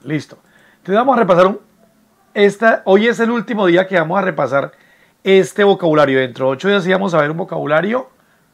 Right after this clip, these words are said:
nuevo, ¿listo? Pero por hoy seguimos con este, es la última vez. Entonces pongan mucho cuidado. Vamos a repasarlo, por favor. A ver. Dice, orange juice.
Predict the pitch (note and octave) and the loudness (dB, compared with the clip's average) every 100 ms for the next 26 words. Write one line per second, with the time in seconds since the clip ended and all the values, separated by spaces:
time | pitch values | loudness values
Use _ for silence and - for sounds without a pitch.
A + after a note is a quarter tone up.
0 | - D3+ D#3+ D3 A2 A2+ C3+ - B3 - | -18 -10 -4 -2 -4 -8 -16 -6 -6 -8
1 | _ _ _ _ _ _ - A#3+ F#3+ G3+ | _ _ _ _ _ _ -2 0 2 2
2 | F#3+ F3 E3+ F#3+ E3 D3+ C#3+ F#3+ E3 E3+ | 2 0 -4 -4 -4 -6 -8 -8 -4 -4
3 | D#3+ D#3 D#3 D#3+ E3+ - F3+ G3+ G#3+ F3 | -4 -8 -8 -8 -8 -8 -6 -4 -4 -6
4 | G3+ E3+ D3 D#3 G#3 _ _ _ _ _ | -6 0 2 2 0 _ _ _ _ _
5 | C#3+ D#3+ F3 F3+ D#3+ C#3 C3 F3+ G#3 F#3+ | -4 -2 -2 -2 -2 -2 0 0 0 -4
6 | D#3 C3+ D#3 G#3+ - _ _ _ _ _ | -6 -2 0 0 -6 _ _ _ _ _
7 | _ _ _ _ _ B2 B2 B2+ D#3+ A3+ | _ _ _ _ _ -4 -2 0 2 0
8 | - _ _ _ _ _ _ _ _ _ | -4 _ _ _ _ _ _ _ _ _
9 | _ _ _ _ _ _ D#3 D#3+ D3 A#2 | _ _ _ _ _ _ -6 -6 -6 -12
10 | _ _ _ _ _ _ _ _ _ _ | _ _ _ _ _ _ _ _ _ _
11 | _ - F#3+ A3 A#3 D#3+ F3 F#3+ G3+ - | _ 2 6 6 4 -2 0 0 0 -6